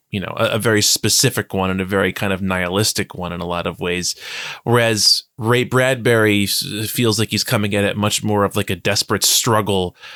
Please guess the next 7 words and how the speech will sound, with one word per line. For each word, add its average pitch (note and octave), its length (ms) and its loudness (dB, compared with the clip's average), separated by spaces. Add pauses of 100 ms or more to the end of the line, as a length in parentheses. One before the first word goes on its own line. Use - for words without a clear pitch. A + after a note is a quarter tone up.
(140)
against F#2+ 500 -2
it. - 180 -4
But C3 180 2
the B2+ 80 4
Veld D#3+ 380 2
is A#2+ 160 2
certainly, A2+ 720 2